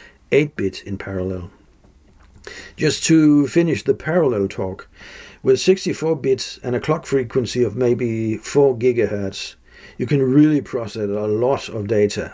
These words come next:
very fast. Well, I'm sure that in a few years that'll be considered ridiculously slow. But in the refrigeration business, we're not working much with parallel communication between controllers,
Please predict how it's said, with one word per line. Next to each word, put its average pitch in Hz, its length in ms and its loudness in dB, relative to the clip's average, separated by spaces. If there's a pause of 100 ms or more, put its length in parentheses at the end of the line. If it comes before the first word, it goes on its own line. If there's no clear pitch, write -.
very 101 480 0
fast. 90 560 -8 (720)
Well, 101 320 -2 (580)
I'm 127 180 0
sure 156 260 6
that 117 160 -2
in 110 160 -6
a 107 80 -8
few 143 180 0
years 123 420 2
that'll 120 220 2
be 110 180 0
considered 104 540 0
ridiculously 101 800 0
slow. 101 480 2 (2000)
But - 540 0 (240)
in 156 160 2
the 156 140 4
refrigeration 156 1160 2
business, 107 680 -2
we're 147 200 2
not 175 340 -2
working 139 520 2
much 127 260 -4
with 120 180 2
parallel 156 560 0
communication 104 800 -4
between 101 340 -4
controllers, 107 680 -2